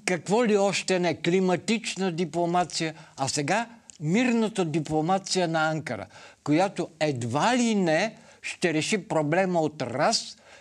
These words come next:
и ще настъпи мир, братство и спокойствие в ивицата Газа и по границата с Израел. Драги зрители,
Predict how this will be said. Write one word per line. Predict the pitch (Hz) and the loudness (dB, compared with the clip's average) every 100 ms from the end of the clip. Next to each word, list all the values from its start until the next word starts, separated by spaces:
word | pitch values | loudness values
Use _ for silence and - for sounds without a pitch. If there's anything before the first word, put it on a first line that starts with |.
| - | -8
и | 208 | -2
ще | 170 - | -2 -2
настъпи | 151 147 - 196 180 | -2 -2 -2 -2 0
мир, | 160 175 202 180 - | 0 0 0 -4 -12
братство | 117 113 180 - - 165 160 | -6 -2 -2 -2 -8 -4 -4
и | |
спокойствие | 156 - 135 175 165 - 165 160 156 - - - | -4 -6 -2 -2 -2 -4 -2 -2 -4 -12 -20 -6
в | 143 147 151 | -4 -4 -4
ивицата | 190 170 143 - - 151 | -2 0 -2 -6 -6 -4
Газа | 135 151 156 147 | 0 0 0 -2
и | 165 185 | -4 -4
по | - 143 | -4 -2
границата | 131 160 151 - - 143 | 0 0 0 -4 -8 -8
с | 127 | -6
Израел. | 139 110 117 139 123 87 _ _ _ _ _ _ - _ _ _ _ _ _ _ _ _ _ _ _ _ _ _ _ _ _ _ _ _ _ _ | -4 -4 -4 -2 -2 -6 _ _ _ _ _ _ -20 _ _ _ _ _ _ _ _ _ _ _ _ _ _ _ _ _ _ _ _ _ _ _
Драги | - 143 214 190 | -6 0 0 2
зрители, | 165 160 196 202 143 117 | 0 0 -2 0 0 0